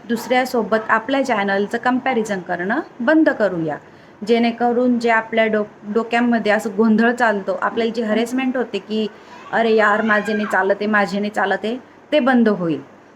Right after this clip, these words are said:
आणि आपण नव्याने व्हिडिओज टाकायला सुरुवात करू. नंतरचं दुसरा पॉइंट म्हणजे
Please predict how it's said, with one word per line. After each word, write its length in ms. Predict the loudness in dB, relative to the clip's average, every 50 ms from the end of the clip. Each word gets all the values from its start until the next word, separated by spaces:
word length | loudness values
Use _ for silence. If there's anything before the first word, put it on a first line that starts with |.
| -12 -6
आणि 160 | -2 0 0
आपण 260 | 0 0 0 0 2
नव्याने 400 | 2 2 4 4 2 2 2 2
व्हिडिओज 400 | 2 2 2 2 2 2 0 -2 -2 0
टाकायला 540 | 0 0 0 0 0 0 2 2 0 0 -2
सुरुवात 380 | -6 -4 -2 0 2 2 2 0 -2 -4 -4
करू. 180 | -4 -4 -4 -6 -10 -14 -20 -20 -20 -20 -20 -20 _ _ -20 -20 -20 _ _ _ _ _ _ _
नंतरचं 560 | -2 0 2 2 4 4 2 2 2 0 -2
दुसरा 280 | -2 0 0 2 2 2
पॉइंट 420 | 0 0 0 0 0 0 0 -2 -4 -8 -16 -20 -20 -20 -10 -4
म्हणजे 680 | -2 0 2 2 2 2 2 2 2 0 0 -2 -2 -2